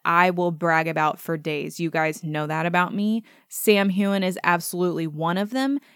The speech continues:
He is the best I have ever seen, I think,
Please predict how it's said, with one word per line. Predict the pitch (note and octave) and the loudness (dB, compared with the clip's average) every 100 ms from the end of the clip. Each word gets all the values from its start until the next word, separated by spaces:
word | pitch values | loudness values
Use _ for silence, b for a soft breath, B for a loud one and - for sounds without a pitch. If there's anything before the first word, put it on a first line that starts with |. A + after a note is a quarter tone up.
| b | b
He | - A#3+ A#3 A#3 | -4 0 2 0
is | A3+ G#3 F#3+ F3 | 0 0 0 0
the | G3+ | -2
best | F3 D#3 G#3+ G#3+ B3+ - - - - _ _ | -2 0 4 6 4 0 -6 -8 -12 _ _
I | G3+ G3+ | 4 4
have | F3+ F#3 F3 _ - | 4 2 2 _ 0
ever | C4+ D4 A#3+ G3+ | 2 4 4 2
seen, | - F3 D#3+ D#3 | -2 -4 -4 -6
I | E3 D#3+ | -6 -6
think, | - D#3+ D3+ | -6 -6 -8